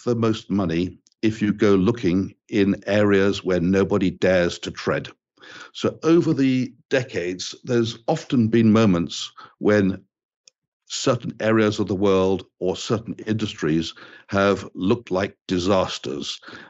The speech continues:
Uh, I give you, I'll give you a few examples. Uh, for example,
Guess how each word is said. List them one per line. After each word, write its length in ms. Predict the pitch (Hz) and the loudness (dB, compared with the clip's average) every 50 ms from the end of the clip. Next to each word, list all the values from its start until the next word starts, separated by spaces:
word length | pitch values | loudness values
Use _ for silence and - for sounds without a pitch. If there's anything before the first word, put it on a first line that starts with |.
| - 80 | -8 -6
Uh, 280 | 80 87 85 82 69 - | -4 -2 -2 -2 -2 -2
I 120 | 101 98 | -2 -2
give 220 | 90 95 113 110 | 0 2 2 2
you, 40 | 113 - | 2 2
I'll 120 | 113 110 110 | 2 0 0
give 220 | 110 - 135 110 | 2 2 2 2
you 120 | 113 117 104 | 4 2 2
a 40 | |
few 220 | 107 - - 107 95 | 2 0 0 2 2
examples. 800 | 92 87 82 - 98 90 92 92 90 92 98 95 95 92 90 - - | 2 2 0 0 0 0 0 0 0 0 0 0 0 -2 -4 -8 -12
Uh, 400 | - 90 85 85 85 80 82 82 - | -10 -8 -4 -4 -2 -2 -4 -6 -6
for 160 | - - 98 | -2 0 2
example, 720 | 87 78 - - 98 95 98 90 92 92 90 87 90 90 | 2 2 2 0 2 2 2 2 0 2 2 2 2 0